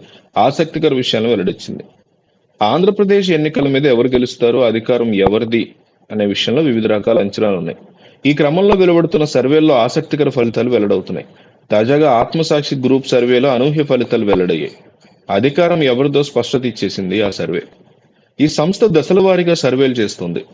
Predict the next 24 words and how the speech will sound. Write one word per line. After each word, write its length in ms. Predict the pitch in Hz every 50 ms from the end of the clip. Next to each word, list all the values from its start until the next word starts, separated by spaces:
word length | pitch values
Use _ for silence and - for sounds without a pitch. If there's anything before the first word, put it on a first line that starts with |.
| _ _ _ _ _ _ _ _ _ -
తాజాగా 380 | 104 107 120 139 147 147 160
మరోసారి 540 | 151 131 120 117 127 151 147 160 147 151 156
సర్వే 580 | 156 - 127 120 123 131 131 107 95 104 123 - - - _ _ _ _ _ _ _ _ _ _ _ _ 104
ఏప్రిల్ 420 | 117 151 160 - 208 208 202 185 196 -
పదహారు 360 | 143 131 151 165 190 196 185
వరకు 260 | 170 160 151 147 165
నిర్వహించింది. 640 | 151 131 113 110 107 107 101 92 - - - 78 - - _ _ _ _ _ _ _ _ _ _ _ _ 104
వైఎస్ఆర్ 360 | 107 139 151 - 185 170 165
కాంగ్రెస్ 460 | - 165 151 147 143 147 143 - -
పార్టీకి 680 | 139 131 123 123 - 127 - - 139 107 95 95 117 123 - _ _ _ _ _ _ _ _ _ _ _ _ _ _ _ _ - 110
నలభై 360 | 107 110 135 151 160 185 175
ఐదు 240 | 147 131 139 156 156
శాతం 380 | - 165 147 143 147 147 143
మద్దతు 280 | 123 117 113 123 127 131
లభిస్తే, 520 | 123 113 113 117 117 - - - 175 214
తెలుగుదేశం, 600 | 208 - 156 143 156 180 175 180 175 175 180 165 147
జనసేన, 380 | 151 143 143 143 156 143 139
బీజేపీ 420 | 131 123 123 120 127 131 123 135 123
కూటమికి 480 | - 127 120 117 - 123 135 - 170
నలభై 300 | 147 120 113 120 135 147 139
ఎనిమిది 260 | 123 123 139 151 143
శాతం 340 | 156 139 131 135 139 131 120
మద్దతు 300 | 113 107 120 120 120 113
లభిస్తుందని 680 | 107 104 110 110 - - 110 104 104 107 135 185 226